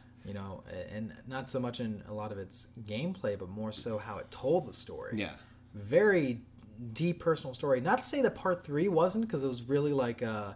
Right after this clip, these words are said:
Speaker 2: It was probably one of the more personal
Speaker 1: yeah,
Speaker 2: stories.
Speaker 1: Nathan and Sully's story,
Speaker 2: Yeah,
Speaker 1: but
Speaker 2: that
Speaker 1: it
Speaker 2: was
Speaker 1: still
Speaker 2: cool.
Speaker 1: had this kinda, like, this epic, like, we're going on a world globe-trotting adventure,
Speaker 2: Yeah.
Speaker 1: essentially.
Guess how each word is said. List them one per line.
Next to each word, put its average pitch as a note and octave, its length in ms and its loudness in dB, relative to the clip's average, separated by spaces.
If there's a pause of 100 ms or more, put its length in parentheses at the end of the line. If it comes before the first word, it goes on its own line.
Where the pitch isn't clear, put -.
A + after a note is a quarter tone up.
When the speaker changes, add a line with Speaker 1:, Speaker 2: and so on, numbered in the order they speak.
(140)
Speaker 2:
It F#3 60 6
was D4 120 6
probably C#4 220 10
one D#3+ 100 8
of C3 60 6
the B2 60 2
more G#2 180 4
personal B2+ 380 2
Speaker 1:
yeah, F#2 60 2
Speaker 2:
stories. G2 160 0
Speaker 1:
Nathan D3 360 2
and C3 100 -2
Sully's C#3 340 2
story, E3 260 4
Speaker 2:
Yeah, F3+ 60 4
Speaker 1:
but - 120 -2
Speaker 2:
that C3+ 60 6
Speaker 1:
it E3+ 40 6
Speaker 2:
was F#3+ 80 4
Speaker 1:
still F#3 180 8
Speaker 2:
cool. F3 40 12
Speaker 1:
had E3+ 180 6
this D#3 140 2
kinda, D3+ 240 0
like, C3+ 220 0
this C#3 180 -6 (160)
epic, B2 460 2
like, G#2+ 160 -4
we're A#2 120 -2
going A#2 300 -2
on A2+ 140 -2
a A2+ 100 -4
world A2 580 -2 (440)
globe-trotting A#2+ 680 2
adventure, G#2 380 -6
Speaker 2:
Yeah. B2+ 80 4
Speaker 1:
essentially. G2+ 300 -6